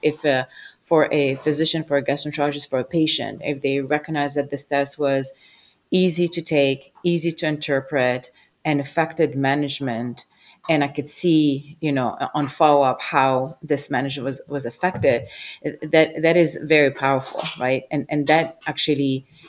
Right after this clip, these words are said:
you, you pick up more. You, you'll, you'll do, you'll, you'll use that test more, um, after you've had that, that experience. Um, you know, I think because as,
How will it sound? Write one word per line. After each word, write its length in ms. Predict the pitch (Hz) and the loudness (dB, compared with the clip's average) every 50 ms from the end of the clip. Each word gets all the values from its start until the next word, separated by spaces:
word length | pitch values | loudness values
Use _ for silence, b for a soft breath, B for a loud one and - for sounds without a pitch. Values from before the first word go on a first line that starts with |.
| b _ | b _
you, 120 | - 156 - - | -8 -6 -6 0
you 140 | 160 165 165 | 2 2 2
pick 200 | 160 170 165 160 | 2 2 0 2
up 160 | 151 143 139 | 2 0 0
more. 320 | 143 147 147 147 143 135 131 | 0 0 2 2 2 2 2
You, 140 | 135 143 139 | 2 0 2
you'll, 300 | - 160 165 120 127 156 | 4 6 6 6 6 6
you'll 220 | 160 170 165 151 | 6 6 6 6
do, 200 | - 160 151 - | 4 0 -2 0
you'll, 240 | - 156 160 - - | 2 2 2 2 4
you'll 180 | 170 170 165 160 | 6 6 6 6
use 280 | 156 156 160 156 135 | 8 6 6 6 6
that 200 | 127 135 131 - | 4 2 0 2
test 280 | - 139 135 131 - - | 2 2 2 2 0 -2
more, 440 | 139 135 127 117 104 92 98 120 B B B B B B _ - | -2 -2 0 0 0 -2 -2 -6 B B B B B B _ 2
um, 320 | 151 139 131 127 127 110 - | 2 2 2 0 -2 0 0
after 260 | - 139 - - 151 | -2 -2 0 2 0
you've 120 | 139 131 131 | 0 0 0
had 300 | 139 151 131 117 - - | 0 0 -2 -2 0 0
that, 260 | 139 113 - - - - - - | -2 -2 -2 -4 -10 -12 -4 2
that 120 | 151 143 131 | 4 4 4
experience. 800 | 123 - - - - 143 131 127 120 104 76 82 - - - B B B B B B B B B B B - | 2 -2 -8 -6 -4 -4 -4 -4 -4 -6 -8 -10 -10 -12 -12 B B B B B B B B B B B 2
Um, 680 | 175 160 151 143 139 139 135 131 127 120 117 107 - _ - - | 4 6 6 6 4 4 2 0 -2 -2 -6 -8 -12 _ -8 -4
you 180 | - 147 185 170 | 0 4 4 6
know, 140 | 156 135 - | 6 6 4
I 80 | 175 175 | 4 4
think 200 | 170 185 180 170 | 4 4 4 4
because 260 | 170 170 180 165 151 | 4 4 4 2 2
as, 280 | - - 165 156 147 | 4 2 2 2 2